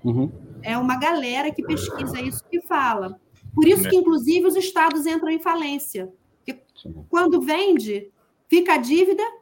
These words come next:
Speaker 2: e vai o que é bom. Assim é fácil ser empresário, né, gente? Até nós que somos
Speaker 1: Pô,
Speaker 2: bobos.
Speaker 1: demais.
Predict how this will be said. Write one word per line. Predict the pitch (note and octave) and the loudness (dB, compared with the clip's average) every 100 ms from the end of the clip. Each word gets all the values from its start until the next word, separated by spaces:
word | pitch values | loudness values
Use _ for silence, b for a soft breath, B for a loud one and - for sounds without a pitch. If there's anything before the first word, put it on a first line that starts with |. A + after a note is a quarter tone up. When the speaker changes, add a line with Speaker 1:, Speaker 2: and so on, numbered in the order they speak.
| - | 0
Speaker 2:
e | D#4+ | 0
vai | C4 D4 D4 | 4 2 2
o | |
que | D4 | -2
é | C4+ | -4
bom. | A3 A3+ B3 D4+ _ _ _ _ _ - | -2 -6 -8 -12 _ _ _ _ _ -2
Assim | D4 - | -2 0
é | C5 | -2
fácil | C5 G#4 F#4 | 2 2 2
ser | D#4 | -2
empresário, | D#4 B3+ A#3 C#4 E4+ | -2 -4 -2 0 0
né, | F#4 E4+ | 0 -2
gente? | G#3 F3 - - | -4 -10 -18 -10
Até | E4 G#4+ | -4 0
nós | E4+ E4+ | 0 0
que | - | 0
somos | F3 F3+ | 6 8
Speaker 1:
Pô, | G#3+ | 6
Speaker 2:
bobos. | A#3 - | 0 0
Speaker 1:
demais. | D3 A#2 A#2 | 4 6 6